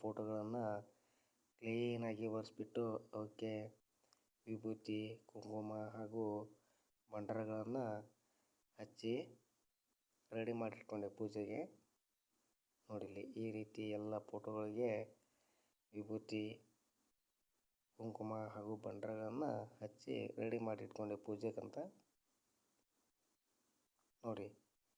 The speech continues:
ಆಮೇಲೆ ಎಲ್ಲ ಫೋಟೋಗಳನ್ನು ಮತ್ತು ಪೂಜಾ ಸಾಮಗ್ರಿಗಳನ್ನು ಯಾವ ಪ್ಲೇಸಲ್ಲಿ ಇಡಬೇಕು ಆ ಪ್ಲೇಸಲ್ಲಿ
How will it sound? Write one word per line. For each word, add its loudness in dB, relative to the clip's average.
ಆಮೇಲೆ 0
ಎಲ್ಲ 0
ಫೋಟೋಗಳನ್ನು 0
ಮತ್ತು -2
ಪೂಜಾ -2
ಸಾಮಗ್ರಿಗಳನ್ನು 0
ಯಾವ 4
ಪ್ಲೇಸಲ್ಲಿ -2
ಇಡಬೇಕು 0
ಆ 4
ಪ್ಲೇಸಲ್ಲಿ 2